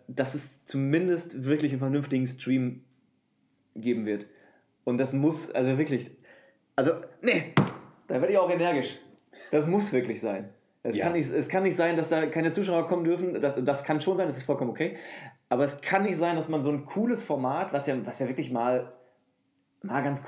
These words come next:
Speaker 1: cool ist, so f-, für die Vermarktung. Das ist ja cooler, als dass, äh, jede Woche irgendwo in der ganzen Republik irgendwelche Spiele stattfinden.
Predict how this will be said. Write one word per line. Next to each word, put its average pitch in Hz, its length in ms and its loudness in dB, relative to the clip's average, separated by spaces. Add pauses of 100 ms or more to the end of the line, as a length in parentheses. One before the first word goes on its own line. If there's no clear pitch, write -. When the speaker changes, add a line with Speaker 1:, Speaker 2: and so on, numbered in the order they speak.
Speaker 1:
cool 175 140 0
ist, 110 120 0
so 123 120 0
f-, - 160 -10 (100)
für 139 120 -2
die 131 60 0
Vermarktung. 123 680 -4
Das 135 180 -4
ist 123 160 0
ja - 60 -16 (120)
cooler, 151 220 2
als 131 220 0
dass, - 180 -2 (420)
äh, 123 360 4
jede 135 320 2
Woche 156 280 4
irgendwo 143 400 0
in 131 60 2
der 127 80 0
ganzen 135 180 -2
Republik 131 380 0
irgendwelche 131 280 -2
Spiele 147 300 0
stattfinden. 120 580 -4